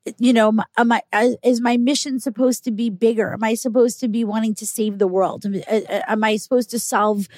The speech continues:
world hunger? Am I supposed to, you know, like, try to help every, every community, every demographic, every, everyone? Is it okay that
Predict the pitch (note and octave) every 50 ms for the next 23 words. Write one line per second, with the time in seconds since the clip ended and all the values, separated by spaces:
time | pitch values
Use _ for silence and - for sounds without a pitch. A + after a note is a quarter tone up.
0 | - - _ _ _ - A3+ G#3+ A#3+ A3+ A3 G#3+ G#3 G#3 - - G#3+ G#3 F#3+ F3
1 | - - - - _ - _ _ _ _ - A3 A3+ A3+ A3+ A3+ B3+ A3 A3 B3
2 | A#3 A#3 A#3 - - - B3 A3+ A3 G#3+ G#3 G#3+ G#3 _ - - - _ _ -
3 | A3+ B3+ B3 A3+ A3 G#3 G3 F#3+ F#3 E3+ - - G#3+ A3+ G#3 G#3 G3+ F#3 _ _
4 | _ _ _ _ _ _ _ _ _ _ - - - B3+ A3+ A#3 A#3 A#3+ A#3+ A3+
5 | G#3 - _ - A3+ A#3 G#3+ A#3 A#3+ A#3 A3+ G3+ - _ - A3 A#3+ A3+ G#3+ A#3
6 | A#3+ A#3 G#3+ F#3+ - _ _ _ - - C4+ A3+ A#3 A#3 A#3+ A#3+ G#3+ G#3+ G#3 A3+
7 | A3 G#3 G3+ A3 A3+ G3+ G#3+ G#3 G#3 G#3+ G3+ A3 G#3 G#3 G#3 - G3+ G3 F#3+ -
8 | - - G#3 G3+ G3+ G#3+ A3 A3 G#3+ G#3+ - _ - - _ _ - A3 A3 G#3+
9 | A3 G#3+ F#3+ G3+ G3 F#3+ G3 G3+ F#3+ - - - - A#3+ A#3 A#3+ B3+ C4 A#3+ A3+
10 | - - - - A3+ A3+ A3+ A3 G#3+ G3+ G3+ G#3 - - - - _ _ G3+ A3+
11 | G#3+ G3+ G3+ G3 -